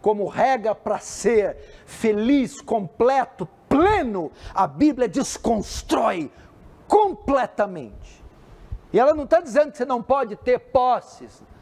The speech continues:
não pode dar uma arrumadinha, né, filho? O marido merece, né, filha? Vai no cabeleireiro, passa no desodorante,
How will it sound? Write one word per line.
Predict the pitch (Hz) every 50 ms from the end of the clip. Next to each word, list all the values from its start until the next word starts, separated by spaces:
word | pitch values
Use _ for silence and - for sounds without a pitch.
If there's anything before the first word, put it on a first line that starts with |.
| -
não | - 202 220 214
pode | - - 269 262 220
dar | 233 262
uma | 254 262 247
arrumadinha, | 180 185 247 247 254 247 226 180 180 254 247 226 220
né, | 233 247
filho? | 202 - - 220 196
O | 180
marido | 208 214 214 196 220 233 196
merece, | 226 240 269 269 240 240 240 233 202 - -
né, | - 220 214
filha? | 214 - 226 190 156 127 101 - - - - - - - - -
Vai | 117 151 226 254
no | 269 -
cabeleireiro, | - 262 254 262 269 277 285 277 262 269 262 254 214
passa | - - 180 196 - -
no | 226
desodorante, | 214 165 254 247 247 269 269 262 269 269 254 -